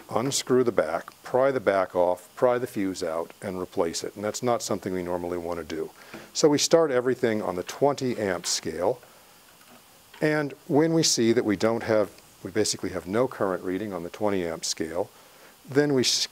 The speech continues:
shift this over to the amp, and we go down to the next scale, which is two hundred milliamps. And then as we start to turn up the current,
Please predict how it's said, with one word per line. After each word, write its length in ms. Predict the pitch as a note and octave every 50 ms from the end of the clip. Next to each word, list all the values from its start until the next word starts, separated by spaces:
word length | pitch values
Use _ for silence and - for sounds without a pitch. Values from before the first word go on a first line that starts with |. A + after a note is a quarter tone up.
| - - -
shift 580 | - - - - C3+ C#3 C3+ - - - - -
this 260 | G#2+ G2 F#2 - -
over 320 | - G#2+ G2+ F#2 F#2+ F#2+
to 200 | F2+ - - -
the 180 | F2+ D#2+ D#2+ - - - - -
amp, 340 | - A2+ B2 C#3+ D#3+ D3+ - - - - -
and 160 | - G#2+ G2+
we 80 | G2+ G2+
go 160 | F#2 G#2+ G2+
down 300 | G2 G#2 G2 G2 G2 F#2+
to 160 | F#2+ - G2
the 80 | F2 F2+
next 280 | F2+ F#2+ G#2 - - -
scale, 320 | - - F#2+ F#2+ F#2+ F#2
which 160 | F#2 F2+ -
is 120 | - G2 -
two 220 | - - C3+ A2
hundred 240 | G#2 F#2+ E2+ E2 D2+
milliamps. 800 | F#2 G#2 B2 C3 A#2+ G2+ E2+ D#2+ E2 G2 A#2+ - - - - - - - - - - - - - - - - - - - - - - -
And 180 | C3 A#2+ A#2+
then 220 | A#2+ D3 D3 D3 C#3+
as 100 | B2+ B2
we 80 | B2+
start 240 | A2+ - - G#2 F#2+ -
to 60 | G#2
turn 240 | - - G#2+ F#2+ F2+
up 140 | E2 -
the 80 | - -
current, 400 | - - F2+ F2 E2+ F2 F2 -